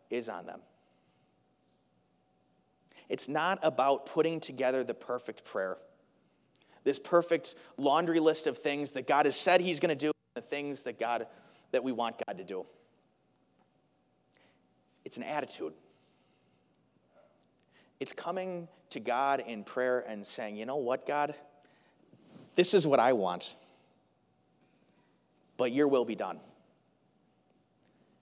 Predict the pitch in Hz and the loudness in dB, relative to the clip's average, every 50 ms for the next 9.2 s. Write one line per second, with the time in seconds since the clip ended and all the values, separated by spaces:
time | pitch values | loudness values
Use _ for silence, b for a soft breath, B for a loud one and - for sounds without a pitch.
0 | _ _ - 110 113 117 143 165 160 151 143 131 127 117 113 107 113 113 107 - | _ _ -14 -10 -4 0 2 4 6 6 6 6 4 0 0 0 0 0 0 0
1 | - 104 101 98 95 90 87 87 82 78 - - _ _ _ _ _ _ _ _ | -2 -4 -4 -4 -8 -10 -10 -10 -12 -12 -16 -20 _ _ _ _ _ _ _ _
2 | _ _ _ _ _ _ _ _ _ _ _ _ _ _ _ _ _ _ _ _ | _ _ _ _ _ _ _ _ _ _ _ _ _ _ _ _ _ _ _ _
3 | _ _ _ _ _ _ _ _ _ _ _ _ _ _ _ _ b b b b | _ _ _ _ _ _ _ _ _ _ _ _ _ _ _ _ b b b b
4 | - 147 151 151 160 165 156 139 120 - 147 131 110 - 117 117 123 - - 113 | 2 4 6 6 6 4 2 -2 2 2 2 2 2 0 -2 -2 -4 -2 -2 -4
5 | 104 117 113 110 - - - 135 143 107 117 113 104 113 110 117 120 117 110 95 | -4 -4 -6 -6 -6 -2 0 0 0 0 -2 -6 -2 2 2 2 2 2 -2 -2
6 | 117 123 127 120 110 101 113 131 135 131 135 113 - - 131 131 127 123 - - | 0 -2 0 -2 -2 -4 -2 -2 2 2 2 2 4 4 4 4 4 2 0 0
7 | - 120 107 - - 135 113 - - 131 127 131 127 123 117 110 - 165 185 170 | 2 2 2 2 0 0 -2 0 4 6 6 8 8 6 4 2 2 2 4 4
8 | 180 160 - 156 139 - - 170 156 147 147 - 127 117 - - - 175 160 170 | 4 4 4 0 0 4 8 8 8 8 8 4 0 0 0 6 8 12 12 12
9 | 175 160 135 123 | 12 12 10 8